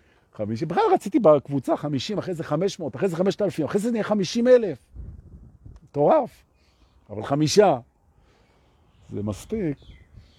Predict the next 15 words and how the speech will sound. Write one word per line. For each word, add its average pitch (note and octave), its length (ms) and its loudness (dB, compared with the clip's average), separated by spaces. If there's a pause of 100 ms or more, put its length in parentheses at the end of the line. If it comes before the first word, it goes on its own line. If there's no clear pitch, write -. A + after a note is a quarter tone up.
(420)
בשביל G#2 220 -4
שאנחנו C3 480 0
נבין B2+ 260 0
את C3 100 -2
המתנה B2 540 0
המשוגעת B2+ 720 0
הזאת G#2+ 240 -8
שקיבלנו A2 680 -2 (100)
פה, F#2+ 320 -10
ואנחנו F#2+ 280 -8
מקבלים G2+ 680 0 (480)
כל G#3 200 0
רגע G#2+ 320 0 (600)
ורגע, G#2+ 500 0 (760)
נכון? E2+ 260 -18